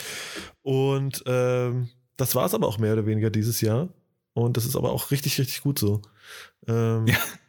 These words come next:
Speaker 2: ich,
Speaker 1: ja, also
Speaker 2: ich fiebere auch so krass.
Speaker 1: Nee, ich freu mich da mega
Speaker 2: Äh,
Speaker 1: drauf, einfach, äh,
Speaker 2: den Tagen.
Speaker 1: mal das
Speaker 2: Hin.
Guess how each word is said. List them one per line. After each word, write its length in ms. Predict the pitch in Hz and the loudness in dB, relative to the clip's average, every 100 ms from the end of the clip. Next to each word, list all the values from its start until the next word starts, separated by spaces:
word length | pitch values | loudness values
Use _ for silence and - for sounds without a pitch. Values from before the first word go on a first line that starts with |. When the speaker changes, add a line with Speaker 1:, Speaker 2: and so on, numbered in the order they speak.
| _ - | _ -2
Speaker 2:
ich, 100 | 123 | 2
Speaker 1:
ja, 160 | 117 131 | 4 4
also 140 | 120 | 4
Speaker 2:
ich 140 | 117 - | 4 4
fiebere 520 | - 135 127 113 107 | 0 2 2 2 2
auch 320 | 117 117 - - | 2 0 -2 -10
so 300 | - 117 113 | -4 0 0
krass. 440 | 113 107 104 - - - | 0 2 2 0 -6 -2
Speaker 1:
Nee, 220 | 110 117 | 2 2
ich 120 | 101 | 0
freu 140 | - 120 | 0 0
mich 100 | 123 | 2
da 100 | 127 | 4
mega 240 | - - | 4 4
Speaker 2:
Äh, 40 | |
Speaker 1:
drauf, 360 | 101 104 120 - | 4 2 2 0
einfach, 480 | 117 120 117 - - | -2 0 -2 -4 -2
äh, 400 | 113 113 113 113 - - | 0 2 2 0 -4 -2
Speaker 2:
den 140 | 101 | -2
Tagen. 520 | - 101 98 95 95 - | 0 0 0 0 -2 -6
Speaker 1:
mal 240 | - 110 110 | -2 0 2
das 520 | 113 - - - - - | 0 0 -2 -4 -8 -6
Speaker 2:
Hin. 220 | 92 98 | -6 -6